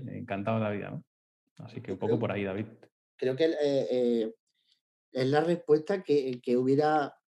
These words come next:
Speaker 2: si hubiera podido elegir la respuesta que, que tú ibas a dar,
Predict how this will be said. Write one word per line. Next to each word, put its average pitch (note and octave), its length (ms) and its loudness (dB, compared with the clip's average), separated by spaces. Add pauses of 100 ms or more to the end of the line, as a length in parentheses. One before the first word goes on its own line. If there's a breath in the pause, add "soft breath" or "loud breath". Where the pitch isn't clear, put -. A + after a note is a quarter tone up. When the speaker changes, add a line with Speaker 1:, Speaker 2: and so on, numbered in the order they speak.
(160)
Speaker 2:
si - 180 -4
hubiera D3 260 4
podido G3+ 160 6
elegir G3 260 2
la E3+ 100 4
respuesta E3+ 680 0
que, D3 320 4
que C#3 120 0
tú C#3 100 0
ibas C#3+ 220 4
a C3+ 80 0
dar, G3 280 -2